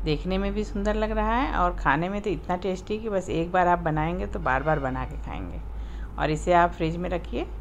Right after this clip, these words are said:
आप दस से पन्द्रह दिन तक आराम से enjoy करिए। सफ़र में जा रहे हैं तो आप बना के ले जा सकते हैं, ये जल्दी ख़राब नहीं होता है।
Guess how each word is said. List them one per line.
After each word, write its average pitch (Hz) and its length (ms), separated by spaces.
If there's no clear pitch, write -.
आप - 100
दस 143 260
से 151 80
पन्द्रह 131 320
दिन 143 160
तक 127 240
आराम 131 320
से - 140
enjoy 113 280
करिए। - 320
सफ़र 170 240
में 190 140
जा 185 180
रहे 180 140
हैं - 760
तो 143 80
आप 143 160
बना 143 260
के 143 120
ले 139 120
जा 135 160
सकते - 300
हैं, 131 200
ये 170 120
जल्दी 165 280
ख़राब 135 300
नहीं 123 180
होता 101 280
है। 131 160